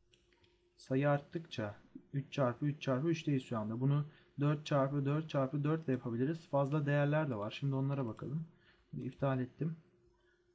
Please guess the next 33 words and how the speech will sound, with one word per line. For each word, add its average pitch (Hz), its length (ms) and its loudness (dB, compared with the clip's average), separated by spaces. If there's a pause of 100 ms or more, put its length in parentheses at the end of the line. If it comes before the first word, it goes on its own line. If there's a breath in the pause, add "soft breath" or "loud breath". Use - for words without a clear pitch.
(200)
Dört 151 240 0
çarpı 143 440 0
dört 151 200 0
çarpı 135 320 -2
dörde 139 240 2
baktığım 127 380 0
zaman 143 260 0
görmüş 139 300 2
olduğunuz 127 280 0
gibi 156 160 0
dörder 139 400 2
tane 123 220 0
segment 107 460 -6
oluştu. 107 540 -4 (600)
Özür 123 220 2
diliyorum, 110 260 -2
kontrol 127 420 2
point 117 280 -2
oluştu. 113 400 -2 (500 loud breath)
Bu 160 60 -6
sefer 180 380 2 (100)
F 165 80 2
üçe 170 320 0
basarak 165 480 2
tel 180 160 4
çerçeve 165 320 2
moduna 139 240 2
geçiyorum 156 400 0
ve 185 160 2
bir 160 40 2
şey 185 200 -2
fark 127 300 2
ediyorum. 104 360 -4